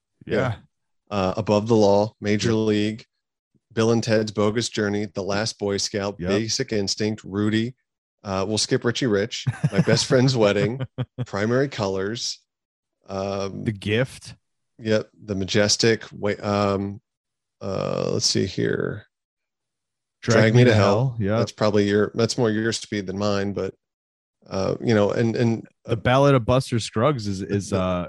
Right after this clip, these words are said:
Speaker 1: is
Speaker 2: that's
Speaker 1: a
Speaker 2: a new
Speaker 1: Coen
Speaker 2: one.
Speaker 1: film.
Speaker 2: Newer
Speaker 1: Yeah.
Speaker 2: one, yeah. And, you know, look, I mean, his T V credits as
Speaker 1: Yeah, I was
Speaker 2: well
Speaker 1: gonna say, have
Speaker 2: are
Speaker 1: fun with
Speaker 2: long
Speaker 1: his
Speaker 2: as hell.
Speaker 1: T V shows, dude. He's been on all, every T V show that's been out there.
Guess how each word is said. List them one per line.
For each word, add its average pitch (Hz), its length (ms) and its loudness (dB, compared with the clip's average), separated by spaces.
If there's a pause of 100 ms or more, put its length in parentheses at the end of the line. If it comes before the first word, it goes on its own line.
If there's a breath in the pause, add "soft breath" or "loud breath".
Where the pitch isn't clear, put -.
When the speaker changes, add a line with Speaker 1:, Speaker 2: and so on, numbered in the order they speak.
(140)
Speaker 1:
is 101 140 -2
Speaker 2:
that's 107 140 2
Speaker 1:
a - 20 6
Speaker 2:
a - 20 6
new 113 80 8
Speaker 1:
Coen 120 140 8
Speaker 2:
one. 101 120 4
Speaker 1:
film. 87 320 -4
Speaker 2:
Newer 113 220 2
Speaker 1:
Yeah. 107 100 4
Speaker 2:
one, 101 140 0
yeah. 110 300 4 (720)
And, 107 460 2 (240)
you 123 140 -2
know, 104 280 -2 (560)
look, 139 220 -6
I - 20 -2
mean, 127 300 4
his 113 160 2
T 139 240 -2
V 135 160 -4
credits 104 420 -2
as - 40 0
Speaker 1:
Yeah, 135 80 6
I - 20 6
was 139 80 4
Speaker 2:
well 147 100 6
Speaker 1:
gonna - 60 2
say, 131 140 4
have 139 180 4
Speaker 2:
are - 20 -8
Speaker 1:
fun 151 120 4
with 143 80 6
Speaker 2:
long 127 100 2
Speaker 1:
his 120 140 2
Speaker 2:
as - 40 -4
hell. 127 160 2
Speaker 1:
T 127 80 2
V 135 60 2
shows, 98 400 -2
dude. 101 160 -2
He's 117 100 0
been 123 160 0
on 107 180 2
all, 101 300 -4
every 123 320 2
T 113 220 -2
V 113 160 0
show 110 180 0
that's 104 160 -2
been 101 140 -4
out 117 180 -2
there. 78 240 -8